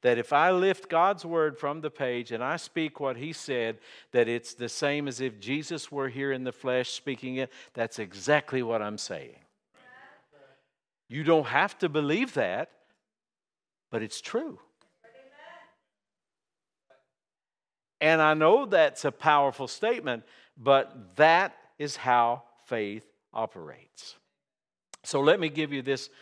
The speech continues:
little bit of, uh, uh, of exhortation here tonight. Find scriptures that cover that thing you need or that you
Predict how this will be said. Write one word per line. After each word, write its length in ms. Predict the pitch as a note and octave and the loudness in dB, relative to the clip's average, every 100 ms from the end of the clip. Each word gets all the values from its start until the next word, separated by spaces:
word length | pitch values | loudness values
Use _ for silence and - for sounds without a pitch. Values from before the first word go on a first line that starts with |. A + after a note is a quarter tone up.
| - _ - | -20 _ -6
little 260 | B2+ E3 | 2 2
bit 240 | D3+ D#3 B2 | 6 4 4
of, 180 | A2 G#2+ | -2 -2
uh, 40 | |
uh, 580 | G#2 G2 G2+ G2+ F#2+ G2 | -2 0 -2 -2 -2 -4
of 200 | G#2 F#2 | -4 -2
exhortation 680 | A#2+ C3 B2+ D3+ C#3 - B2 | -2 -4 -6 -4 -4 -4 -8
here 140 | B2 | -6
tonight. 380 | A#2+ B2 D3 D#3+ - - - _ _ | -4 0 0 -2 -8 -20 -20 _ _
Find 560 | _ - F3+ F#3+ G#3 G#3 | _ 2 4 6 4 0
scriptures 920 | - G#3+ A3 - B2+ A2 C3 - - _ _ _ _ _ | 0 4 4 2 -6 -4 -8 -14 -20 _ _ _ _ _
that 200 | - C3+ | -4 -2
cover 580 | - E3+ F3+ C3+ A#2+ B2 C#3 A2 | -2 2 2 2 -2 -2 -8 -6
that 400 | B2 C#3 D3 - | 2 4 4 -2
thing 340 | C#3+ B2 A#2+ A#2 | -6 -6 -6 -8
you 180 | A#2+ | -8
need 440 | A#2 C3+ F#3+ G#3 G#3 | -6 -2 -2 -2 -4
or 280 | - D3+ D3 | -2 0 2
that 260 | C3+ C#3 | 0 0
you 340 | C3 C3+ B2+ | -4 -8 -8